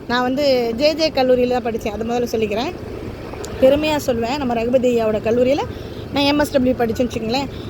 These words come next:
அப்படி படிக்கும்போது எனக்கு வந்து, ஆ, கீதா ஜீவன் அக்கா கையில வாங்கினேன். ஆனா, நான் பார்த்துக்கிட்டு இருந்தது எல்லாமே சாந்தி அக்காவை தான், பக்கத்துல இருந்தாங்க.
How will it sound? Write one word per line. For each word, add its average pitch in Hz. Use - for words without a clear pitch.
அப்படி 381
படிக்கும்போது 311
எனக்கு 269
வந்து, 262
ஆ, 240
கீதா 320
ஜீவன் 285
அக்கா 269
கையில 277
வாங்கினேன். 277
ஆனா, 277
நான் 269
பார்த்துக்கிட்டு 339
இருந்தது 302
எல்லாமே 294
சாந்தி 254
அக்காவை 220
தான், 214
பக்கத்துல 247
இருந்தாங்க. 214